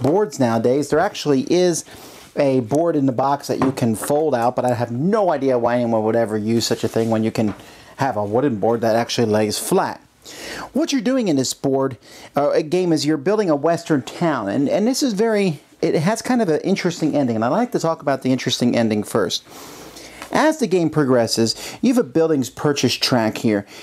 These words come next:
and there are quote-unquote bad buildings and good buildings, and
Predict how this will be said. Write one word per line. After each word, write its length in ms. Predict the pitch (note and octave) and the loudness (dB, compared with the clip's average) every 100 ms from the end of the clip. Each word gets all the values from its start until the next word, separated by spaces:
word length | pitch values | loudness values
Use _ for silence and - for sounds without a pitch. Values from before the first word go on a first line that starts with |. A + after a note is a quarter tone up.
| - | -6
and 160 | G3 G#3+ | -2 0
there 120 | B3 | 0
are 340 | F#3 F#3+ F3+ - _ | 2 0 -2 -10 _
quote-unquote 540 | - F#3+ E3+ E3 - | 0 0 0 -2 0
bad 320 | D3+ D#3 E3+ | 0 0 0
buildings 420 | D3 D3 D3 D#3 D3+ | 0 2 2 0 0
and 300 | D3+ D3 B2 | 0 0 0
good 240 | E3+ C3+ | -2 0
buildings, 500 | C#3 A#2+ G#2+ D2 - - | -2 0 -2 -6 -8 0
and 260 | D#3+ D#3 | 0 0